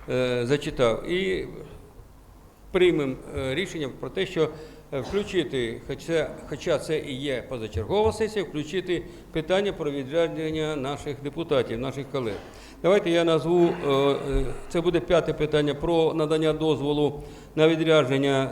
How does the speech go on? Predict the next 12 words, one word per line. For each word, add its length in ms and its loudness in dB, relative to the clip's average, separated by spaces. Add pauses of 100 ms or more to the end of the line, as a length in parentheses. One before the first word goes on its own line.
депутата 540 2
Дмитрієвої 680 2 (520)
до 140 2
Республіки 840 0
Молдова. 560 2 (880)
Е, 200 4
шосте 360 2
питання 500 4
про 240 4
надання 360 2
дозволу 600 2 (120)
депутату 600 0